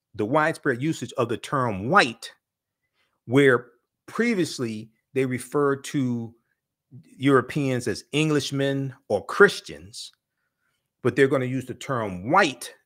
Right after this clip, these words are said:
to designate these, these English, the Englishmen or Englishwomen, because they're trying to break up the alliance between enslaved Africans, uh, free African Americans, and then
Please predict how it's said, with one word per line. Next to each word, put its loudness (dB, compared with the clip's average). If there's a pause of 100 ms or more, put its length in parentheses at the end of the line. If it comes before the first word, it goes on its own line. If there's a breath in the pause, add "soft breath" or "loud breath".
to -8
designate 0 (500)
these, -10 (160)
these -12
English, -6
the -10
Englishmen -8 (540)
or -6
Englishwomen, -10 (1000 soft breath)
because 6
they're 6
trying 4
to -2
break 4
up -4
the -2
alliance 0 (540)
between 0
enslaved 2
Africans, -4 (880)
uh, -2
free 4
African 0
Americans, 0
and -4
then -6